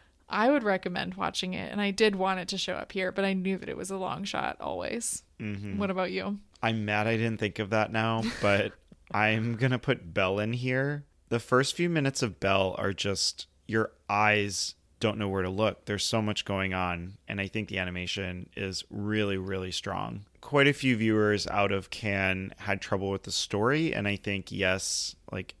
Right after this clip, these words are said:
Speaker 2: as it goes on, there are issues, but the animation is beautiful.
Speaker 1: Mm-hmm.
Speaker 2: So I definitely recommend this. It was in theaters,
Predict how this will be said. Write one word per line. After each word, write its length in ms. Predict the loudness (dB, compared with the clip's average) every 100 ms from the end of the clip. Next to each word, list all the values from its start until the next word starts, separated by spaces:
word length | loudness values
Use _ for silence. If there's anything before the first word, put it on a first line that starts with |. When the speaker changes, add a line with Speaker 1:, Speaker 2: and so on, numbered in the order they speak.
| 0
Speaker 2:
as 180 | 0
it 100 | 0
goes 240 | -2 -2 0
on, 480 | 4 4 4 0 -6 _ -6
there 260 | -2 0 2
are 200 | 2 2
issues, 640 | 0 0 2 2 2 0
but 220 | 0 0
the 200 | 0 -4
animation 1000 | 0 0 2 0 0 0 -2 -4 -6 -10 -12 -18 -8
is 280 | -2 -2 -4
beautiful. 920 | -10 -8 -4 -4 -4 -8 -8 -8 -6 -12 -18 -18
Speaker 1:
Mm-hmm. 220 | -10 -8 -6
Speaker 2:
So 200 | -2 2
I 100 | 2
definitely 460 | 0 -2 -2 -4 0
recommend 640 | 0 0 -4 -4 -4 -4
this. 520 | -6 -6 -6 -6 -8 -4
It 160 | -4
was 360 | 0 2 2 0
in 160 | -4 -4
theaters, 960 | -4 0 0 0 -2 -6 -6 -10 -14